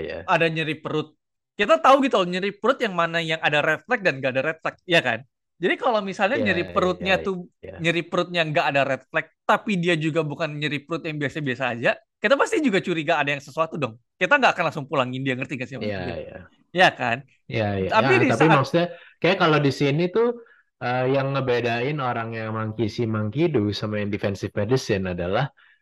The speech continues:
Speaker 1: kalau yang monkey see, monkey do, mereka bakal ngira ini beneran stroke, mereka bakal panik cepet-cepet. Kalau yang defensive medicine,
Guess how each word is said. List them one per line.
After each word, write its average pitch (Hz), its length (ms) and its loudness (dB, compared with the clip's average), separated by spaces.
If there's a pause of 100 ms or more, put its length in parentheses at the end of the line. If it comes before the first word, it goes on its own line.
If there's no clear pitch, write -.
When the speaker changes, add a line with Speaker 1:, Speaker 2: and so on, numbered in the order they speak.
(240)
Speaker 1:
kalau 131 240 4
yang 135 160 2
monkey 131 240 0
see, 139 160 -4
monkey 127 320 -2
do, 160 160 2
mereka 170 320 -2
bakal 127 320 -2
ngira 123 240 0
ini 127 80 -2
beneran 107 480 -4
stroke, 165 240 -2
mereka 127 240 0
bakal 104 720 0
panik 120 320 -2
cepet-cepet. 110 480 -6 (320)
Kalau 170 240 2
yang 139 240 2
defensive 113 400 -6
medicine, 101 560 -4